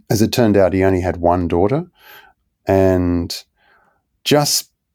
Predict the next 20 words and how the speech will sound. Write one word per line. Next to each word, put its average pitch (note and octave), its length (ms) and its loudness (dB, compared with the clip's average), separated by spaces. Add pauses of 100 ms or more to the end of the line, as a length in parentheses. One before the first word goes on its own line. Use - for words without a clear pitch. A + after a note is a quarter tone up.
(180)
you B2 100 2
know, F2+ 140 2
by G#2+ 260 0
a G2+ 40 -2
stroke B2 340 0
of F2+ 160 0
luck, F2+ 340 0
I F2 120 0
found F#2 680 0
online F2+ 800 0 (1000)
a A2+ 80 -2
donation A2 720 0
to G#2 140 0
the F#2+ 100 0
Queensland F#2+ 440 -2
Museum F2+ 720 -2 (300)
of F#2 200 -2
an F#2 100 0
artwork F#2+ 680 0 (220)
by F2 480 0